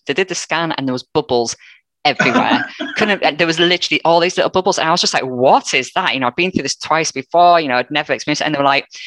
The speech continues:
Speaker 1: and they were like, literally, they were like, "He's having a party in there. He's dancing that much that he's making <laughs> all the fluid bubbly." And I was just like, "Oh, go and have a little party." Then obviously there was then thinking, "Oh, what's it gonna be like when he gets bigger?" And I'm feeling, <laughs> you know,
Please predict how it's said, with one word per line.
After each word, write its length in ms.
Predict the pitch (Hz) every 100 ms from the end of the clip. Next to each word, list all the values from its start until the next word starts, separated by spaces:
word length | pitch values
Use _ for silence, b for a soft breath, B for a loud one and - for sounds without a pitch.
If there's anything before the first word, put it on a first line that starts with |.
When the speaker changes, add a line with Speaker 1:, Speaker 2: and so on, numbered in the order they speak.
| B
Speaker 1:
and 80 | 165
they 40 | 151
were 60 |
like, 180 | 143 143
literally, 800 | 147 170 - 156 131 127 127 123
they 80 | 143
were 60 | 131
like, 160 | 123
"He's 180 | 151 143
having 240 | 160 143
a 40 | 131
party 440 | - 131 131 139
in 140 | 139 143
there. 180 | 147
He's 220 | 147 135 -
dancing 580 | 147 143 - 123 120 123
that 160 | 135 151
much 680 | 156 113 113 - - - - b b - - -
that 140 | 147
he's 180 | 143 143
making 600 | 147 135 - 139 131 139 -
<laughs> 140 | - -
all 140 | 160
the 100 | 196
fluid 580 | - 170 156 151 143 B B B -
bubbly." 540 | 170 - 151 139 135
And 140 | 156 185
I 100 | 208
was 120 | 226
just 200 | 196 -
like, 220 | 175 -
"Oh, 220 | 359 339 339
go 100 | 311
and 80 |
have 100 | 302
a 40 | 277
little 140 | -
party." 360 | - 156 151 147
Then 140 | 143
obviously 280 | 135 - 147
there 80 | 135
was 80 | 139
then 180 | 139 135
thinking, 260 | 139 143
"Oh, 80 | 135
what's 200 | 117 -
it 60 | 131
gonna 120 | 156
be 80 | 135
like 240 | 135 -
when 60 | 131
he 40 |
gets 160 | - -
bigger?" 460 | 147 135 123 113 -
And 140 | 131
I'm 80 | 190
feeling, 440 | - 165 156 180 -
<laughs> 140 | 285
you 60 |
know, 60 | 285